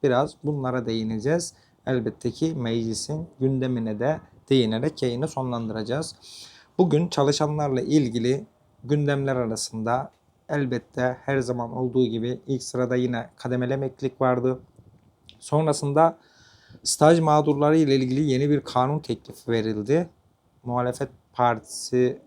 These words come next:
milletvekillerinden birinin vermiş olduğu önergeyle staj ve çıraklık başlangıçlarının emekliliğe sayılması konusu, e, çözüme kavuşturulması amaçlanıyor.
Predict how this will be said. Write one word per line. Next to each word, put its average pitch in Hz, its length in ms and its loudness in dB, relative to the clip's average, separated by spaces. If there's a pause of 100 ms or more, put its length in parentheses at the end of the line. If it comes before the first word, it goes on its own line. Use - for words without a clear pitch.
(460)
milletvekillerinden 113 1000 -4
birinin 120 580 -2
vermiş 123 380 -4
olduğu 123 520 -2
önergeyle 127 760 -2 (1600)
staj - 600 2 (100)
ve 147 260 4 (100)
çıraklık 131 640 -2
başlangıçlarının 127 960 -2 (180)
emekliliğe 131 580 0
sayılması 131 680 0 (120)
konusu, 151 640 0 (260)
e, 123 40 -6 (300)
çözüme 156 680 0
kavuşturulması 143 840 0
amaçlanıyor. 123 640 -4